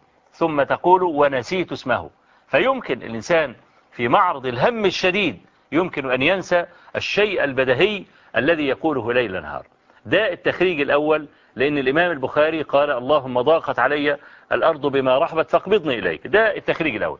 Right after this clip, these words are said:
التخريج الثاني أن يكون الإمام البخاري تأول،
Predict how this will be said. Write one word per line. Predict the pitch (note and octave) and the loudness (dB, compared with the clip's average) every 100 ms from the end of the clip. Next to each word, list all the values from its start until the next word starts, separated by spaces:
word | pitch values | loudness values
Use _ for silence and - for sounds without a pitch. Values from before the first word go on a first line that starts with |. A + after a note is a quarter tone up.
| _ _ _ | _ _ _
التخريج | A#2 D3+ E3+ C4+ | -4 -2 0 -2
الثاني | A3 - F#3 E3 E3+ - _ _ _ _ _ _ _ _ _ _ - _ _ _ _ - | -2 0 0 0 -8 -16 _ _ _ _ _ _ _ _ _ _ -20 _ _ _ _ -2
أن | F3 | 0
يكون | F#3+ E3+ B3 A#3+ | 2 2 2 2
الإمام | G#3+ F3 F3+ F3 F3 - | 2 2 2 2 0 0
البخاري | D3 C#3+ - D3 F3 F#3 | 0 0 2 2 2 0
تأول، | E3+ E3+ F#3+ E3+ E3 D3+ F2+ | 2 2 2 2 2 2 0